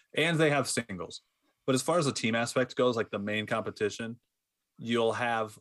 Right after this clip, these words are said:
uh, you'll have four players, and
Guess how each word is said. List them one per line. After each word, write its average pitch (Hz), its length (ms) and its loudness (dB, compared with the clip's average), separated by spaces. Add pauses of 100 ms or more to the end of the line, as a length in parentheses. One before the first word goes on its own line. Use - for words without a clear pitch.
(120)
uh, 107 400 0 (160)
you'll 123 160 -4
have 113 160 -4
four 127 240 0
players, 104 560 -6 (1300)
and 117 480 -2